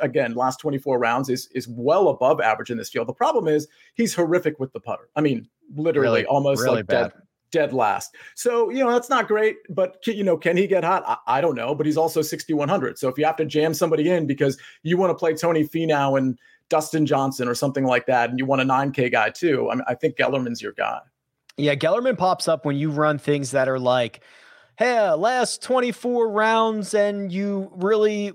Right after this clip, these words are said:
Speaker 2: want ball strikers." That, that's when Gellerman pops up because he's gained a ton of strokes on approach in his last four. Now his best finish in that stretch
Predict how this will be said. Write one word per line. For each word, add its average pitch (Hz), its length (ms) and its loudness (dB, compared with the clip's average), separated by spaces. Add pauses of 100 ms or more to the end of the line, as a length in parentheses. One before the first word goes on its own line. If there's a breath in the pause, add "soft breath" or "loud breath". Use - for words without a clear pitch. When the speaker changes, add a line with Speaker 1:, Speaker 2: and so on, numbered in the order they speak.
Speaker 2:
want 190 320 0
ball 202 220 4
strikers." 123 540 -2
That, 170 340 0
that's 165 340 0
when 165 200 -4
Gellerman 151 400 2
pops 175 260 2
up 185 160 0
because 143 260 -2
he's 143 200 -6
gained 147 440 -4 (280 loud breath)
a 151 100 2
ton 165 400 0
of 156 140 2
strokes 143 420 0
on 143 120 4
approach 135 380 0
in 139 60 -2
his 127 180 -6
last 123 300 0
four. 143 420 -2
Now 127 140 0
his 113 100 -2
best - 260 0
finish 123 260 -6
in 120 80 -8
that 113 160 -6
stretch 117 400 -2